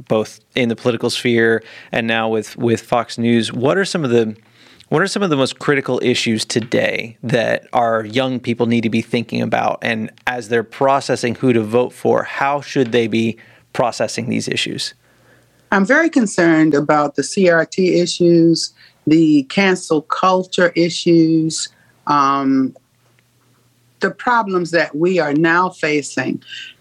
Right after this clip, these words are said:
Speaker 2: We are going to have to have human dignity, as I'm saying, and love and
Speaker 1: Mm-hmm.
Speaker 2: faith. And so, uh, even down to Ukraine, what is happening in Ukraine.
Speaker 1: Mm-hmm.
Speaker 2: And I'm very supportive. As a matter of fact, I have helped to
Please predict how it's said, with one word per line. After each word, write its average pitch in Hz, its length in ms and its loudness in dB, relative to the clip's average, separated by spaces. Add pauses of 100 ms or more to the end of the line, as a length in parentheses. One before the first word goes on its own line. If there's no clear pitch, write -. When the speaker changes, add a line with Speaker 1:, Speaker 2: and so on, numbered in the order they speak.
(100)
Speaker 2:
We 180 180 6
are 151 80 4
going 160 360 4
to 139 180 -6
have 196 520 0 (100)
to 143 280 0 (320)
have 165 340 0 (120)
human 170 400 2
dignity, 151 540 0
as 143 180 2
I'm 139 160 2
saying, 139 440 -2
and 131 160 2
love 160 600 2
and 120 180 2
Speaker 1:
Mm-hmm. 110 120 0
Speaker 2:
faith. 151 520 0 (400)
And 180 240 2
so, 165 520 0 (240)
uh, 160 260 0
even 240 380 2
down 185 280 2
to 170 160 -4
Ukraine, 170 680 0
what 175 140 2
is 160 160 -2
happening 165 400 2
in 147 340 2
Ukraine. 156 560 2
Speaker 1:
Mm-hmm. - 400 -6
Speaker 2:
And 165 100 4
I'm 170 220 2
very 208 220 0
supportive. 156 560 -2
As 143 120 -4
a 160 40 0
matter 165 180 4
of 156 80 -2
fact, 165 400 0
I 143 320 2
have 156 240 -4
helped 165 260 0
to 156 180 0